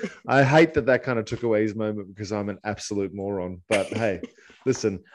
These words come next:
Speaker 2: I even wrote it down, conceived.
Speaker 1: <laughs>
Speaker 2: That's how tired I was when I was doing this.
Speaker 1: Can you tell me again, like, the
Speaker 2: Yeah.
Speaker 1: basic summary of what, what, why he's
Speaker 2: Summary.
Speaker 1: in a
Speaker 2: He's
Speaker 1: top
Speaker 2: pitching
Speaker 1: ten?
Speaker 2: in triple A, right? He's tripping in, he's pitching in triple A.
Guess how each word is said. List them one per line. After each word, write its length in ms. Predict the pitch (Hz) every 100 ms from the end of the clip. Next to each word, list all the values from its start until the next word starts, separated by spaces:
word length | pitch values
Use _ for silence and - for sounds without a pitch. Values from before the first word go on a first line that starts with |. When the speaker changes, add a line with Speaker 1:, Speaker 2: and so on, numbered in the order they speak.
| - -
Speaker 2:
I 160 | 196
even 220 | 254 214 147
wrote 160 | 151
it 100 | 139
down, 300 | 135 143 139
conceived. 680 | 123 107 - 139 107 85 - _ _ _ _ -
Speaker 1:
<laughs> 680 | - - 320 - 339 - -
Speaker 2:
That's 240 | 165 175
how 160 | 180 170
tired 400 | - 139 139 143
I 60 |
was 240 | 123 120 107
when 100 | 117
I 60 |
was 100 | 107
doing 240 | 104 107 101
this. 260 | 85 - _ _ _ 466 466 _ - - _ _ _ _ -
Speaker 1:
Can 180 | 302
you 160 | 294 392
tell 200 | 392 339
me 180 | 285 277
again, 540 | 277 247 247 247 240 -
like, 240 | 220 214
the 80 | -
Speaker 2:
Yeah. 60 | 180
Speaker 1:
basic 540 | 202 202 165 202 -
summary 420 | - 190 190 185
of 140 | 190 190
what, 260 | 185 190 -
what, 260 | 185 180 -
why 160 | 185 185
he's 100 | 185
Speaker 2:
Summary. 240 | 175 143
Speaker 1:
in 40 | 110
a 40 |
Speaker 2:
He's 80 | 135
Speaker 1:
top 60 | 190
Speaker 2:
pitching 220 | 180 214
Speaker 1:
ten? 60 | 208
Speaker 2:
in 40 |
triple 300 | - 202 170
A, 240 | 127 117 131
right? 200 | 110 117
He's 80 | 120
tripping 240 | - 135 143
in, 120 | 139
he's 120 | 127
pitching 280 | - 123 135
in 40 | 127
triple 240 | 117 90
A. 80 | 65